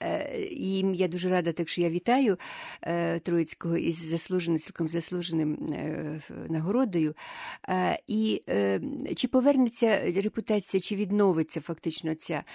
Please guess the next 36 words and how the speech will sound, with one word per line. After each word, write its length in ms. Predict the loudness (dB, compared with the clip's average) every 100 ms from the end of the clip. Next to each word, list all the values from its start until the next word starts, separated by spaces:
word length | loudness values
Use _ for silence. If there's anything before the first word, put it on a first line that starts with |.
| -16 -4
це 100 | -2
все 160 | 0
залежить 500 | 4 4 4 0 -4
від 160 | -4 -2
нас, 460 | 0 -2 -4 -10 -8
від 180 | -4 -2
нас 220 | -4 -4
самих. 420 | -4 -4 -4 -8 -14 -14 -12 -10 -4
Е, 180 | 0 2
знаєте, 480 | 4 4 4 2 4
можна, 440 | 6 6 6 2 2 -2
можна 260 | 2 4 6
навіть 240 | 6 4
піти 220 | 0 -4 -4
таким 300 | -2 -2 0
шляхом, 500 | 0 0 2 2 2
е, 240 | 0 0 0
як 220 | -2 -2
то 100 | -4
кажуть, 400 | -2 -2 -6 0
перезавантаження 920 | 2 4 4 4 2 4 4 4 2
премії, 580 | 2 2 2 2 0 -2
взяти 360 | 0 2 2 0
її, 200 | 0 0
закрити 580 | 0 0 2 2 0 -2 -6 -4
і 80 | 0
відкрити 480 | 0 0 -2 0 -2
знову, 420 | 2 4 4 0
відкрити, 420 | -6 -4 -4 -4
почати 400 | -6 0 2 2
з 40 | -2
чистого 520 | -2 -2 -2 -2 0
листа 400 | 0 -2 -2 -2
її, 240 | -2 -8
скажімо, 420 | -10 -10 -10 -10
та? 200 | -8 -8